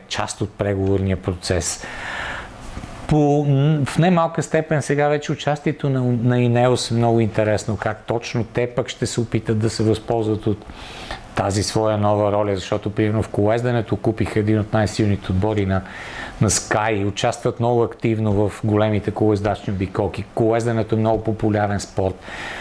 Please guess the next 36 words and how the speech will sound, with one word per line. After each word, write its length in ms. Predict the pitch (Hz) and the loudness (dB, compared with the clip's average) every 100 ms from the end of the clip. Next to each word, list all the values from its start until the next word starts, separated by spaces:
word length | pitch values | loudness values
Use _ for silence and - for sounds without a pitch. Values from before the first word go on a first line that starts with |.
| - | -12
Автомобилният 560 | - 123 117 131 131 120 | -2 2 4 4 2 0
спорт, 300 | - 113 - | -2 -2 -2
Формула 440 | 123 123 123 123 | -2 0 2 2
едно, 180 | 117 110 | 2 0
какво 400 | - 104 - 123 | 0 -2 0 -2
ще 180 | - 135 | -2 -4
направят 460 | 120 123 127 123 | -2 0 0 0
те 180 | - 120 | 0 -4
като 300 | - 113 113 | -2 -2 0
връзка 440 | 104 113 135 - | 2 4 2 0
с 200 | 117 107 | -2 -2
Формула 360 | - 113 107 110 | 0 2 2 2
едно 180 | 104 107 | 4 2
и 40 | 107 - - | 0 -10 -14
цялото 480 | - - 131 139 - | -4 0 0 0 0
развитие 400 | 120 110 120 120 | 0 2 0 0
на 80 | 110 | -2
Формула 380 | 101 117 107 110 | 0 -2 0 0
едно 160 | 107 107 | 2 2
в 40 | |
бъдеще? 500 | 101 110 104 - 110 - - - - | 2 2 2 -2 -6 -6 -14 -12 -12
Това 140 | - 190 | -4 -2
са, 240 | - 175 175 - - - | 0 -2 -4 -14 -18 -4
това 120 | 170 | -2
са 140 | - | 0
доста 320 | 139 151 151 135 - - | 0 0 0 -2 -2 -2
интересни, 680 | 131 117 113 135 143 143 120 | 0 2 2 0 -2 -4 0
дълги 440 | 113 127 123 127 | 2 2 2 0
и 60 | 113 | 0
сложни 400 | - 120 113 110 | 2 2 2 -2
процеси 640 | 107 92 - 151 - 175 - - - - - | -4 -4 0 0 0 -2 -4 -18 -20 -6 2
и, 360 | 143 143 143 - - - - - - - - - | 4 4 2 -4 -20 -20 -20 -20 -20 -16 -6 0
затваряйки 580 | 101 95 139 160 127 131 | 2 2 2 0 0 0
отговор 360 | 123 120 120 | 2 2 4
на 140 | 110 101 | 4 0
въпроса, 520 | 95 - 127 - | 0 0 0 0